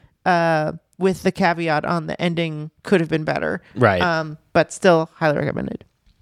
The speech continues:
Speaker 1: So let's get into the movie we watched.
Speaker 2: Let's get to it.
Speaker 1: Let's get fucking to it. Uh,
Speaker 2: This was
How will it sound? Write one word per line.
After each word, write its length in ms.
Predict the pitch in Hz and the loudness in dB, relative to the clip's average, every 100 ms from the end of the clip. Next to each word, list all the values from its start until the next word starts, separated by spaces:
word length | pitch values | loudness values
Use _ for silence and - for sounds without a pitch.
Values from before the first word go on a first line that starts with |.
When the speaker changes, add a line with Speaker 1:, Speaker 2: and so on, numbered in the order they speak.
| - - - - - - - _ _ _ | -18 -16 -16 -16 -20 -20 -20 _ _ _
Speaker 1:
So 400 | - 262 233 220 | -4 2 2 2
let's 220 | 220 254 | 2 0
get 160 | - 226 | 0 0
into 220 | 226 202 | 2 0
the 100 | 175 | 0
movie 360 | 185 240 240 220 | 0 0 2 2
we 120 | 208 | 2
watched. 560 | 185 185 202 - - _ | 2 0 -2 -10 -16 _
Speaker 2:
Let's 260 | - 156 160 | -2 0 2
get 220 | - 143 - | 0 0 0
to 280 | 147 180 | 2 4
it. 140 | 170 120 | 4 4
Speaker 1:
Let's 280 | 214 247 190 | 4 2 2
get 320 | 208 208 202 | 4 6 4
fucking 460 | 196 208 208 196 196 | 0 0 2 -4 -4
to 280 | 185 190 | -4 0
it. 200 | 180 151 - | 0 0 0
Uh, 160 | 185 175 | 2 4
Speaker 2:
This 160 | 160 | 4
was 240 | 185 160 | 4 4